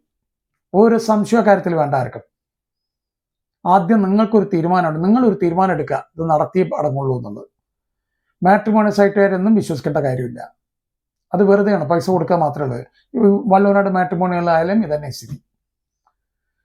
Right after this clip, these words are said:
കുറഞ്ഞ ക്വാളിഫിക്കേഷൻ ആണെങ്കിൽ ദയവ് ചെയ്തിട്ട് നിങ്ങൾ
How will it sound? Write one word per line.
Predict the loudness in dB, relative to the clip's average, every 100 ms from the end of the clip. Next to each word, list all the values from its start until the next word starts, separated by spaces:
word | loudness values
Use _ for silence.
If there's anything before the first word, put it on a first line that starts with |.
| _ _ _
കുറഞ്ഞ | -2 0 2 2
ക്വാളിഫിക്കേഷൻ | 2 2 0 0 0 2
ആണെങ്കിൽ | 2 2 0 -4 -6 _ _
ദയവ് | 2 2 2 2
ചെയ്തിട്ട് | 2 2 0 0 -4 -4 _ -2
നിങ്ങൾ | 2 2 0